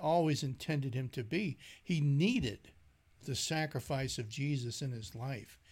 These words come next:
in order to bring him to that point. I think it's really sad in the Christian church today when you meet somebody that's been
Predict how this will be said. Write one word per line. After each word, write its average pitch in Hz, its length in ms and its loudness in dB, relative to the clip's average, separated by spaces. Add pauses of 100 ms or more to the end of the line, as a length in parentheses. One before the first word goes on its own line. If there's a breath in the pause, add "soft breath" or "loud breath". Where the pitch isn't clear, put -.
(300 loud breath)
in 139 180 2
order 143 220 2
to 135 180 -2
bring 139 440 2
him 110 380 -6 (420 soft breath)
to 143 140 -4
that 110 280 -6
point. 113 460 -8 (1700 loud breath)
I 175 80 4
think 277 260 2
it's - 220 0
really 185 240 0
sad 143 560 0 (600 loud breath)
in 156 120 4
the 151 80 4
Christian 175 440 2
church 151 440 2
today 131 380 2
when 165 200 2
you 170 100 4
meet 277 300 2
somebody 113 760 2 (440 loud breath)
that's 190 220 2
been 277 460 2